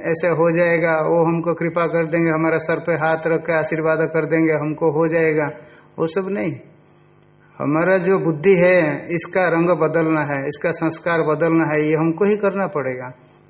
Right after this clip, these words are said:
कोई हमको नहीं करवा पाएगा। कर पाएगा, करवा पाएगा तो कोई पाँच मिनट, दस मिनट के लिए करवा देगा।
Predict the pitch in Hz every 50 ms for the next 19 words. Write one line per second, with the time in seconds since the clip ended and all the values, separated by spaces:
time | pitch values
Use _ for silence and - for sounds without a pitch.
0 | _ _ _ _ _ _ _ _ - - - - - 139 147 165 175 170 165 165
1 | 165 160 180 175 170 165 175 170 170 170 160 160 151 143 - 143 131 127 127 123
2 | 123 135 - - - - - - _ _ - - 165 175 175 175 202 208 208 208
3 | 208 196 185 - 180 170 165 180 190 196 185 196 196 196 202 196 196 202 202 196
4 | 196 208 208 208 202 202 - 185 180 180 170 160 - - - - - 190 - -
5 | 151 151 151 151 - 165 160 156 147 139 139 147 139 - 165 156 151 135 135 -
6 | 147 143 143 139 139 - 127 127 127 120 120 110 113 123 120 123 123